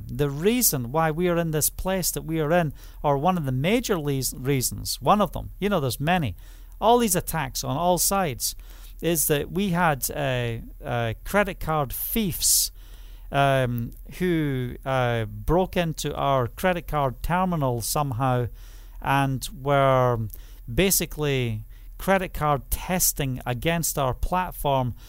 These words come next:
to find out what credit card numbers were good, uh, so that they could then use them for buying things fraudulently. And we ended up with huge bills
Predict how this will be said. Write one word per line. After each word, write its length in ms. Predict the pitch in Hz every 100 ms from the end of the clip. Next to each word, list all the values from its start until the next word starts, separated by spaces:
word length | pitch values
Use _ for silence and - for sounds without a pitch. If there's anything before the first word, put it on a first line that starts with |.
| - -
to 100 | -
find 360 | - 180 175 160
out 160 | 143 135
what 280 | 170 170
credit 380 | - 165 165 151
card 320 | - 156 156
numbers 400 | 151 156 147 123
were 180 | 117 120
good, 420 | 107 175 185 175 - - - - - - - - - -
uh, 280 | 127 123 120
so 200 | - 160
that 180 | 139 135
they 140 | 170
could 180 | - 123
then 380 | 160 160 131 - - - - - - - -
use 320 | 135 214 214
them 180 | 151 120
for 180 | - 131
buying 520 | 110 151 165 156 135
things 440 | - 147 139 127
fraudulently. 1040 | - - - 190 226 220 165 127 107 - - - - - - - - -
And 400 | 135 127 127 123 - -
we 220 | 127 180
ended 240 | 185 185 160
up 180 | 160 151
with 400 | 135 120 - - - -
huge 580 | - - 190 196 -
bills 640 | - 165 160 156 143 -